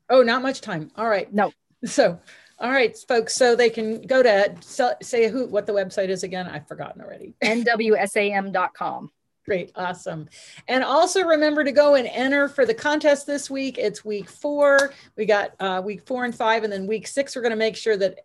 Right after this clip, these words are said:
Speaker 1: if you're, you're entered in all five weeks for that grand prize drawing.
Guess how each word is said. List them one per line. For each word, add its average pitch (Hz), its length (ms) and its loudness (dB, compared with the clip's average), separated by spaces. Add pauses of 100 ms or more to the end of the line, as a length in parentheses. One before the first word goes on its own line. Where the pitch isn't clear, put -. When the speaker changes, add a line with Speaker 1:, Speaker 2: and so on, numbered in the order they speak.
Speaker 1:
if 196 160 -6 (140)
you're, 190 320 -2 (140)
you're 202 200 -2
entered 208 240 0
in 202 140 -2
all 196 240 -6
five 185 320 -2
weeks 190 200 -6
for 190 100 -8
that 165 180 -4
grand 165 240 -10
prize 160 240 -6
drawing. 160 240 -10